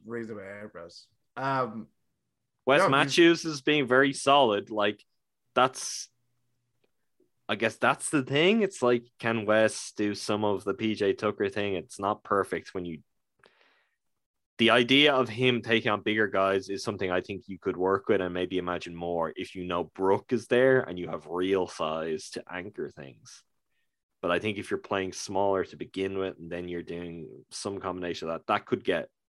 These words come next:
Speaker 2: trickier.
Speaker 1: I mean, he did just shut down Steph Curry, though, without Drew.
Speaker 2: But is that what we're worried about? Like, P J Tucker
Speaker 1: No, no,
Speaker 2: was
Speaker 1: no,
Speaker 2: that
Speaker 1: no. I'm just saying,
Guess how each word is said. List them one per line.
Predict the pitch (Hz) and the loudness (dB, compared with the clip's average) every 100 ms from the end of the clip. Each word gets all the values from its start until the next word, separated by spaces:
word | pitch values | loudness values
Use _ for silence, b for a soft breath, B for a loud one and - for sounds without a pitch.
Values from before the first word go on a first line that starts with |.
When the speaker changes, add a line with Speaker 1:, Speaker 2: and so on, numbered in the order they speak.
| _ | _
Speaker 2:
trickier. | - - 101 - - 55 - - _ _ _ _ _ _ _ _ _ _ _ _ _ _ 196 | -12 -2 -2 -4 -14 -16 -16 -20 _ _ _ _ _ _ _ _ _ _ _ _ _ _ -10
Speaker 1:
I | |
mean, | 233 | -10
he | - 180 - | -10 -10 -4
did | 214 151 | -4 -4
just | 131 - - | -12 -10 -10
shut | 139 131 | -10 -14
down | 113 107 - | -16 -18 -20
Steph | - 113 107 _ | -18 -18 -18 _
Curry, | 113 117 | -18 -18
though, | - 73 _ _ _ _ _ _ _ _ _ _ _ _ _ _ _ _ _ _ _ - | -20 -20 _ _ _ _ _ _ _ _ _ _ _ _ _ _ _ _ _ _ _ -16
without | 127 147 143 | -4 -4 -4
Drew. | 107 127 - - _ _ _ _ _ _ _ _ _ - | -8 -12 -12 -18 _ _ _ _ _ _ _ _ _ -8
Speaker 2:
But | 110 | -6
is | 107 | -4
that | 120 143 139 | -4 -4 -2
what | 127 98 | -4 -4
we're | 104 98 | -4 -2
worried | 95 123 165 | 0 -2 -2
about? | 104 57 60 87 | -6 -10 -10 -10
Like, | - | -8
P | 123 | -4
J | 120 131 | 0 2
Tucker | 123 120 196 | 2 2 6
Speaker 1:
No, | 226 | 6
no, | |
Speaker 2:
was | 220 | 6
Speaker 1:
no, | 214 | 8
Speaker 2:
that | 190 190 | 8 6
Speaker 1:
no. | 185 | 4
I'm | 160 175 170 | 4 2 -2
just | - | -2
saying, | 175 160 151 123 | 2 2 2 -4